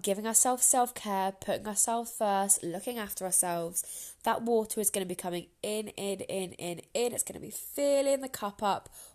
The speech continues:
all the way to the top until it is overflowing. So until we have so much love and energy and time,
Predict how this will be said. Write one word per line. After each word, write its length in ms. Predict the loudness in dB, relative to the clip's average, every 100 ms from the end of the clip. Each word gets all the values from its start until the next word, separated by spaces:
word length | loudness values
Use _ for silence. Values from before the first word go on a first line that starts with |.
| _
all 320 | 2 6 6 6
the 60 |
way 120 | 4 4
to 120 | 0
the 60 |
top 360 | 2 2 2 -2 -14 -20 -8
until 300 | 2 4 6
it 80 | 6
is 140 | 4 6
overflowing. 1000 | 6 6 4 0 2 4 4 2 -2 2
So 240 | 4 4
until 280 | 4 2 2
we 120 | 0
have 180 | -2 4
so 240 | 6 6
much 220 | 4 0 0
love 420 | 2 6 4 2
and 160 | -4 -6 -2
energy 460 | 0 0 -2 -4 -4
and 180 | -2
time, 480 | -2 0 0 0 -2